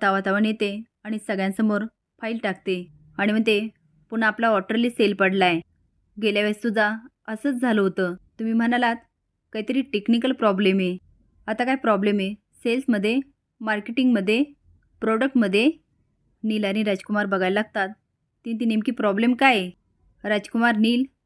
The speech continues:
तुमच्याकडून ही अपेक्षा नव्हती." राजकुमार म्हणतो, "आई." ऐश्वर्या म्हणते, "सॉरी, पण प्लीज मी बोलू का?"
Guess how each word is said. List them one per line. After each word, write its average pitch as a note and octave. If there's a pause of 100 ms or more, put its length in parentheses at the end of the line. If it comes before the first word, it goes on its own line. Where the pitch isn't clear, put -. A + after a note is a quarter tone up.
(300)
तुमच्याकडून A3+
ही B3+
अपेक्षा G#3
नव्हती." G3+ (540)
राजकुमार A3
म्हणतो, A#3+
"आई." G#3+ (680)
ऐश्वर्या A3
म्हणते, A3+ (440)
"सॉरी, A3+ (540)
पण B3
प्लीज A#3+
मी B3+
बोलू G#3+
का?" A3